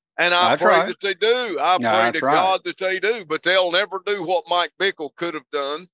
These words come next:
Speaker 1: should have
Speaker 2: That's
Speaker 1: done,
Speaker 2: right.
Speaker 1: and would have done if humans took their hands
Speaker 2: Yeah,
Speaker 1: off
Speaker 2: that's
Speaker 1: of the
Speaker 2: right.
Speaker 1: situation. Now, because they've laid their hands on the situation, there'll be consequences to their life as well.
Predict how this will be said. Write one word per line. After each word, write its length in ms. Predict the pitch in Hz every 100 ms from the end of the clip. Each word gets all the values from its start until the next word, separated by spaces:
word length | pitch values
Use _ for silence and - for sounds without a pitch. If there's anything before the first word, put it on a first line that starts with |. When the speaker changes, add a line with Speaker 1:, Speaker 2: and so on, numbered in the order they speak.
| -
Speaker 1:
should 300 | - 214 202
have 100 | 160
Speaker 2:
That's 140 | 104
Speaker 1:
done, 300 | 139 143 180
Speaker 2:
right. 100 | 175 -
Speaker 1:
and 220 | 185 214
would 240 | 240 294 254
have 180 | 170
done 440 | 160 147 147 165 196 _
if 200 | 185 175 -
humans 560 | 196 247 202 165 160 165 -
took 160 | 185 -
their 140 | 151
hands 680 | 143 202 208 170 151 151 - _ _
Speaker 2:
Yeah, 80 | 120 131
Speaker 1:
off 280 | 202 233
Speaker 2:
that's 140 | 139 101
Speaker 1:
of 60 |
the 60 | -
Speaker 2:
right. 60 | -
Speaker 1:
situation. 720 | 156 143 143 135 127 127 139 156 _ _ _ 156
Now, 140 | 165
because 480 | 151 147 196 233 196
they've 200 | 214 185
laid 320 | 220 277 311
their 140 | 254 180
hands 340 | 185 190 180 165
on 260 | 262 320
the 100 | 254
situation, 800 | - 175 - 147 143 139 - 170 - _ _
there'll 180 | 147 180
be 160 | 208 208
consequences 800 | 214 214 - - 214 214 165 -
to 120 | 175
their 220 | 190 208
life 340 | 208 196 185 170
as 120 | 147
well. 480 | 170 165 135 117 131